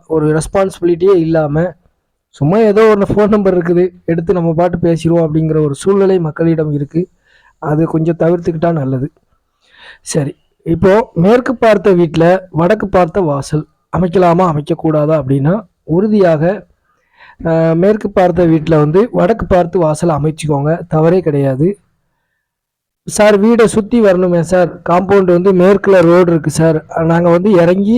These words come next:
அப்படி சுத்தி வரணுமே சார்" அப்படின்னா அது உங்களுடைய சாய்ஸ். மேற்கு பகுதியை வந்து இப்ப நான் ஒரு வாஸ்து நிபுணராக ஒரு சின்ன மாற்றம் கொடுக்கணும் மக்களுக்கு அப்படின்னா, நான் போன உடனே சொல்லக்கூடிய விஷயம், வடக்குல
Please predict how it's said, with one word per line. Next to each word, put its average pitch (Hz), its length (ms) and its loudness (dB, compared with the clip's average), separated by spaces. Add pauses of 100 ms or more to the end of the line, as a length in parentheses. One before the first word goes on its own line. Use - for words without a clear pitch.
அப்படி 151 340 -4
சுத்தி 240 400 -4
வரணுமே 170 380 2
சார்" 160 240 -2
அப்படின்னா 151 360 -2
அது 185 200 2
உங்களுடைய 165 440 2
சாய்ஸ். 147 320 -2 (800)
மேற்கு 254 440 2
பகுதியை 202 520 2
வந்து 185 340 0 (220)
இப்ப 190 200 -4
நான் 208 280 2
ஒரு 185 220 4
வாஸ்து 202 340 0
நிபுணராக 185 520 0 (400)
ஒரு 170 180 -2
சின்ன 226 320 0
மாற்றம் 190 480 0
கொடுக்கணும் 180 520 0
மக்களுக்கு 175 480 -2 (100)
அப்படின்னா, 160 420 0 (680)
நான் 170 140 -4
போன 214 200 2
உடனே 214 240 2
சொல்லக்கூடிய 180 480 2
விஷயம், 175 380 -2 (220)
வடக்குல 208 420 0